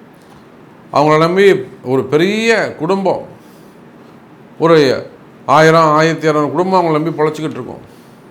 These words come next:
நேரடியாக, மறைமுகமாக. அப்பேற்பட்ட ஒரு உயர்ந்த ஸ்தானத்தில் இருக்கக்கூடியவங்க, பெரிய முதலாளியாக கூட வச்சுக்கோங்களேன், அவங்களுக்கு கூட சில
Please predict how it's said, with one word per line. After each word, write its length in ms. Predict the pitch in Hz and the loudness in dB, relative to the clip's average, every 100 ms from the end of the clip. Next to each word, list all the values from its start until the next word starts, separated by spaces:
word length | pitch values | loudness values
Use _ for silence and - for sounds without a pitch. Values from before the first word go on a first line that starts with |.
| - - - 117 | -20 -20 -16 -4
நேரடியாக, 540 | 143 147 143 135 120 120 | -2 0 0 0 -2 -4
மறைமுகமாக. 720 | 123 147 143 127 117 104 92 - - - - - | -4 -4 -6 -8 -8 -8 -10 -14 -20 -20 -10 -8
அப்பேற்பட்ட 540 | 117 160 185 170 170 190 | -2 0 2 0 0 0
ஒரு 80 | 170 151 | 0 2
உயர்ந்த 300 | 151 165 185 170 | 2 2 0 -2
ஸ்தானத்தில் 500 | - 151 165 170 165 | 0 0 0 -2 -2
இருக்கக்கூடியவங்க, 640 | 156 160 143 143 131 120 95 131 | -2 -4 -6 -6 -4 -6 -8 -6
பெரிய 160 | 151 160 | -4 -2
முதலாளியாக 420 | 139 151 156 151 135 | 0 2 2 2 0
கூட 100 | 147 | -2
வச்சுக்கோங்களேன், 500 | 143 - 123 110 92 - - - - - - - - - - - - - - - - - 120 | -4 -8 -10 -10 -14 -18 -20 -20 -20 -20 -20 -20 -20 -20 -20 -20 -20 -20 -20 -20 -20 -6 0
அவங்களுக்கு 460 | 147 202 214 202 185 170 | 0 2 0 0 -2 -2
கூட 120 | 190 196 160 120 - - - - - - - - - - - - - | 0 2 2 0 -6 -18 -20 -20 -20 -20 -20 -20 -20 -20 -20 -20 -10
சில 120 | 190 | -2